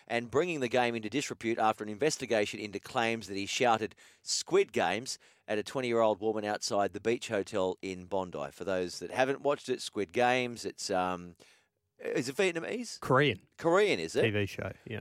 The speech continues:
Speaker 1: Okay, and it's quite brutal, but, you know, um, and, well, all of the actors are, well, they're not, most of them, no, Korean. Um,
Speaker 2: There's
Speaker 1: well,
Speaker 2: one Indian actor,
Speaker 1: Yeah.
Speaker 2: um, Ali,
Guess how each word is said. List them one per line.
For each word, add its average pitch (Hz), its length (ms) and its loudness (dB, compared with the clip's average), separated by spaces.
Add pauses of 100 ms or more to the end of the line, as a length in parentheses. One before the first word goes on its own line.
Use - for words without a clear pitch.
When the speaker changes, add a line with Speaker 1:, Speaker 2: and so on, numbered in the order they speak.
Speaker 1:
Okay, - 380 -2
and 113 80 2
it's 110 100 -4
quite - 300 2
brutal, - 360 -12
but, - 140 -4 (160)
you 90 80 -10
know, - 320 -6
um, 101 460 0 (1200)
and, 87 340 -4 (300)
well, 87 200 -12 (500)
all 117 220 0
of - 80 -14
the - 240 -14
actors 92 380 -10
are, 85 180 -2 (1400)
well, 92 100 -6
they're 76 80 -6
not, 110 120 -6
most 110 240 -4
of 92 60 -8
them, 87 200 -12
no, 139 320 -8
Korean. 127 460 -4
Um, 98 720 -2
Speaker 2:
There's 113 100 -2
Speaker 1:
well, 107 80 2
Speaker 2:
one 156 180 8
Indian 147 320 4
actor, 139 320 0 (320)
Speaker 1:
Yeah. 82 240 -2 (100)
Speaker 2:
um, 101 380 -2
Ali, 127 300 -2